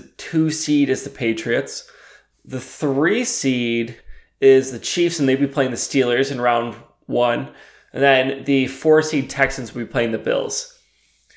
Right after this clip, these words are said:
In the hunt are still the Tech-, Titans, the Browns somehow, and the Raiders. The only team I think that has a chance at getting over the Steelers would be the Titans.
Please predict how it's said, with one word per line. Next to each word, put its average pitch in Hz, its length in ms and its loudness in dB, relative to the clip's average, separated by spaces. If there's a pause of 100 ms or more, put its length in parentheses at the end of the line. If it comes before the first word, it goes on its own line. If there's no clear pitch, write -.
(260)
In 190 160 4
the 151 80 4
hunt 131 380 0 (360)
are 143 80 -6
still 196 240 4
the 202 100 2
Tech-, 143 460 0
Titans, 135 640 -2 (400)
the - 80 -4
Browns 156 640 4
somehow, 120 720 0 (380)
and 139 280 4
the 123 60 -2
Raiders. - 600 -4 (2000)
The 147 180 0
only 208 260 4
team 208 240 0
I 165 200 2 (280)
think 156 260 -4
that 131 200 2
has 123 120 -6
a 113 60 -10
chance 139 460 0
at 117 160 0
getting 131 360 -2
over 139 220 0
the 127 80 -4
Steelers 151 440 2
would 127 120 -2
be 127 100 0
the 117 100 -2
Titans. - 580 -8